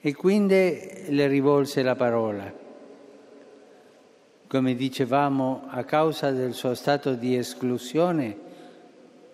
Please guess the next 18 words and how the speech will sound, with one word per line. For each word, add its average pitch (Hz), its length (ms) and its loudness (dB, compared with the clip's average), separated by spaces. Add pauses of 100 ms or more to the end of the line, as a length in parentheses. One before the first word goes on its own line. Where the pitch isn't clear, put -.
(120)
la 127 220 2
donna 131 600 2 (1160)
ha 123 180 -2
agito 123 560 0
di 123 180 2
nascosto, 120 1200 -2 (420)
alle 113 260 -2
spalle 127 680 -2
di 107 180 -6
Gesù. 104 500 -8 (1500)
È 143 80 -6
un 156 100 -2
po' 139 160 0
timorosa, 131 920 0 (800)
per 127 180 0
non 143 300 4
essere 143 400 0
vista, 113 640 -2